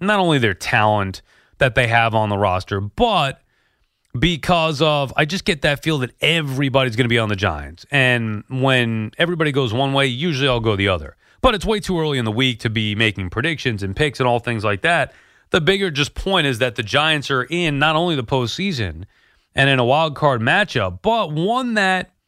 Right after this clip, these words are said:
is a winnable one for them against the thirteen and four team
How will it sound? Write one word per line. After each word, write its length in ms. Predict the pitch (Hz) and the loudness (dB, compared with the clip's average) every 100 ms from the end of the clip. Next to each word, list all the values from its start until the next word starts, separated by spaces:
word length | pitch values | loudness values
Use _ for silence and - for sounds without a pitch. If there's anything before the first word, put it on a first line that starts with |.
| _ _ _ - | _ _ _ -4
is 260 | 170 185 | -2 0
a 220 | 208 233 226 | -2 -2 -2
winnable 480 | 180 269 220 180 | -2 0 2 2
one 380 | 135 117 92 73 _ | 2 0 0 -6 _
for 100 | 139 | -2
them 260 | 113 80 - _ _ _ _ _ _ | 0 -2 -8 _ _ _ _ _ _
against 360 | 156 196 196 - | 0 0 -2 -6
the 80 | |
thirteen 640 | 165 - 233 - - 233 226 | -4 -2 -2 -4 -6 -4 -4
and 160 | 220 | -6
four 260 | - 208 220 | -6 -4 -4
team 520 | - 226 220 110 78 | -4 -4 -2 -4 -8